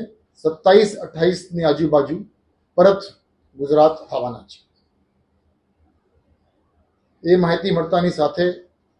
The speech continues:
એન્ટી ટેરરિસ્ટ સ્ક્વોડની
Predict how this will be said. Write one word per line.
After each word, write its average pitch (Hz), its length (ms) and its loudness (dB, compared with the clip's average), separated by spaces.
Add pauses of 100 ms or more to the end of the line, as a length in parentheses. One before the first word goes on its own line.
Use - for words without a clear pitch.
(1600)
એન્ટી 156 320 -2
ટેરરિસ્ટ 170 400 -6
સ્ક્વોડની 165 920 0